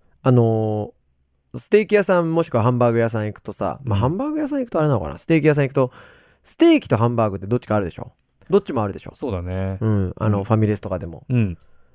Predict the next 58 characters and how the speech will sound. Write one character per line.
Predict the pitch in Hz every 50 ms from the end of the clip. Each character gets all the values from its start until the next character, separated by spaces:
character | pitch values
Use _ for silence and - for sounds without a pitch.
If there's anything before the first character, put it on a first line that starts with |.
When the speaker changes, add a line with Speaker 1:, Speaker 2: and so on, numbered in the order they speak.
| _ _ _ _ _ _ _ _ _ _ _ _ _ _ -
Speaker 1:
で、 | 220 233 220 220 _ _ _ _ _ _ -
若 | 170 165 - 247 262 262
干 | - _ - 311 311 302
ハ | 320
ン | 320 302
バ | 330 330
ー | 302
グ | 254
の | 170
が | 131 120
安 | 123 123 123 - - 147
い | 147
ぐ | 147 160
ら | 151 120
い | 101 98
だ | 92 98
と | - 98
思 | 98 101 98
う | 90
ん |
で | 85 80
す | -
け | - 87
ど。 | 87 104 95 82
Speaker 2:
そ | - - 170
う |
だ | 107 90
ね。 | 90 95 101 104 107 110 110 107 _ _ _ _ _ _ _ _ _ _ _ _ _ _ _ _ _ _ _ _ _ _ _ _ _ -
Speaker 1:
ま | - 233 220
あ、 | 147 120 - _ _ _
そ | - - 233
れ | 277
も | 285 285 262 262 _ - _ _ _ _ -
込 | - 320
み | 302 196
で。 | 120 117 - - _ _ _ _ _ _ _ _ _ _ _ -
だ | - 147
か | 147
ら、 | 135
Speaker 2:
あ。 | 131
Speaker 1:
千 | - - 320 359 359 349 320
円 | 254
で | 185 165
食 | - 175 180
え | 175
る | 160
な | 147 131
ら | 117
ど | -
っ | -
ち | -
と | - 113
か | 113
じ | 98
ゃ | 101
な | 101 98
く | -
て。 | - 123 107 80 -